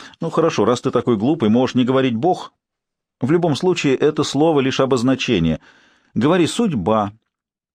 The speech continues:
или «предопределение», или «кисмет», или «жизненная сила», или «оно». Да называй его как хочешь, только не делай вид, что его не существует.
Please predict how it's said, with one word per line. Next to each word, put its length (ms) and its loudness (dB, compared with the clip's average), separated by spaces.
или 220 2
«предопределение», 1120 0
или 200 0
«кисмет», 680 -2
или 180 2
«жизненная 720 2
сила», 480 -2
или 380 0
«оно». 760 0
Да 140 0
называй 320 2
его 120 0
как 200 -2
хочешь, 420 -2
только 260 0
не 120 0
делай 320 0
вид, 140 -4
что 140 -2
его 180 2
не 80 2
существует. 640 -4